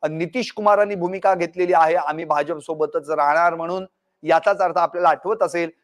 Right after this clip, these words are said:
नितीश कुमार कधी भाजपसोबत, तर कधी स्थानिक पक्षांसोबत,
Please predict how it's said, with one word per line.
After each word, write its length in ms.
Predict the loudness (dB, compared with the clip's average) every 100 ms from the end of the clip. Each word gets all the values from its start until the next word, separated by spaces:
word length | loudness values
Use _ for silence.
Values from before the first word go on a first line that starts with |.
| _
नितीश 320 | -10 -6 -6 -4
कुमार 260 | 0 2
कधी 180 | 2 0
भाजपसोबत, 600 | 0 0 0 -4 -2 -4 -4 _ _ 0
तर 120 | 2
कधी 300 | 0 -2 -6
स्थानिक 560 | -10 _ 0 0 0
पक्षांसोबत, 580 | -4 -2 -2 -2 -2 -2